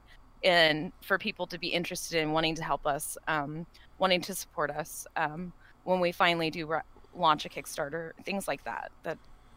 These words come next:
uh, are necessary, um, in order for things like this to happen.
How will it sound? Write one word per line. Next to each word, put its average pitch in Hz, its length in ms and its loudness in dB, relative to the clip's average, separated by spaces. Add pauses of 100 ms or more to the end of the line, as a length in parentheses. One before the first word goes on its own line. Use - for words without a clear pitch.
(200)
uh, 156 200 2 (160)
are 175 140 6
necessary, 202 760 0 (440)
um, 160 540 4
in 165 120 0
order 165 220 0
for 170 180 0
things 170 280 -2
like 151 140 -6
this 165 200 -4
to - 60 -10
happen. - 600 -2